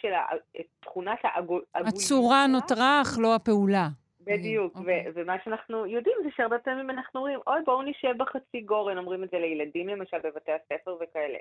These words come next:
Speaker 1: כמו למשל, "בואו נשב בצורת חטא". אה, בעצם לקחו את הצורה והם משתמשים בה.
Speaker 2: מה השורש
Speaker 1: אה,
Speaker 2: של המילה גורן?
Speaker 1: אז השורש הוא כנראה ג'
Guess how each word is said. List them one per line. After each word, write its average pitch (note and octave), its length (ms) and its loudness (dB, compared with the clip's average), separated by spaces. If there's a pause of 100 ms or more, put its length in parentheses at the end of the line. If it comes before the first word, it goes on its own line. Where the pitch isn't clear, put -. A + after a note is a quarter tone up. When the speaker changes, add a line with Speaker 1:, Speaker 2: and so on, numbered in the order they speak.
(400)
Speaker 1:
כמו F#3 160 -2
למשל, F3+ 200 -4 (200)
"בואו F3 180 -2
נשב F3 280 -2
בצורת E3 420 -4
חטא". F3+ 280 -2 (720)
אה, E3+ 120 -2
בעצם G#3+ 240 -4
לקחו C4+ 240 -4
את - 80 -4
הצורה A3 380 -4 (200)
והם E3+ 480 -6
משתמשים D#3 540 -14
בה. G#3 160 -2 (280)
Speaker 2:
מה B3+ 140 2
השורש G#4+ 360 2
Speaker 1:
אה, C#4+ 60 4
Speaker 2:
של G#3+ 200 -2
המילה G3+ 280 2
גורן? E3+ 460 0 (1000)
Speaker 1:
אז F#3+ 160 0 (100)
השורש F#4 380 0
הוא F4 100 -2
כנראה A#3 340 0
ג' G3 100 -12